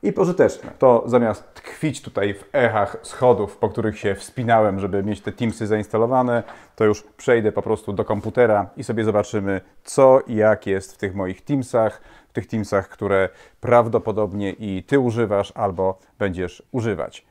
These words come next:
Zatem spójrzmy na Teamsy. I co widać? Przede wszystkim widać ekran, gdzie można rozpocząć spotkanie, czyli coś, co tak naprawdę,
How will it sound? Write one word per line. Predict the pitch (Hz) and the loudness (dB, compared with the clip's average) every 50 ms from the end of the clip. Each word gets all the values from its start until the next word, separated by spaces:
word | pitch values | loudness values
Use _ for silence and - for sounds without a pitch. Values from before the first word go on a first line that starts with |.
| _ _ | _ _
Zatem | - 120 120 117 - 123 113 110 107 101 - _ _ _ _ _ _ _ | 0 2 2 4 4 2 2 2 -2 -6 -10 _ _ _ _ _ _ _
spójrzmy | - - - 151 147 123 117 123 120 120 107 - _ _ _ _ | -20 -2 0 2 2 2 2 0 0 0 -2 -6 _ _ _ _
na | 95 92 90 87 87 87 - _ _ _ _ _ | -6 -4 -4 -4 -4 -6 -10 _ _ _ _ _
Teamsy. | - 104 92 85 - - - _ _ _ _ _ _ - _ _ _ _ _ | -8 -8 -8 -8 -14 -20 -20 _ _ _ _ _ _ -20 _ _ _ _ _
I | 190 175 139 | -20 -20 -18
co | _ - - 104 | _ -16 -16 -16
widać? | 82 87 85 _ _ _ _ _ _ _ _ _ _ _ _ _ _ _ | -16 -20 -20 _ _ _ _ _ _ _ _ _ _ _ _ _ _ _
Przede | _ _ 185 160 | _ _ -20 -20
wszystkim | - - 101 _ _ 110 107 113 _ _ _ _ _ _ | -20 -20 -20 _ _ -20 -20 -20 _ _ _ _ _ _
widać | 143 131 107 101 98 - - _ _ _ _ | -16 -12 -10 -12 -12 -12 -16 _ _ _ _
ekran, | - 131 - 127 120 | -20 -16 -14 -14 -14
gdzie | 110 104 104 | -14 -16 -16
można | 104 101 101 | -16 -16 -16
rozpocząć | 98 98 - - 101 - 98 87 | -16 -18 -18 -20 -20 -20 -20 -20
spotkanie, | _ - - _ - 90 90 92 101 117 _ _ | _ -20 -20 _ -18 -18 -18 -18 -20 -20 _ _
czyli | _ 190 175 | _ -20 -18
coś, | - 190 156 | -16 -16 -14
co | - 156 | -14 -14
tak | 143 131 113 | -14 -14 -14
naprawdę, | 110 104 - 110 110 107 104 107 95 | -14 -16 -14 -14 -16 -12 -12 -14 -14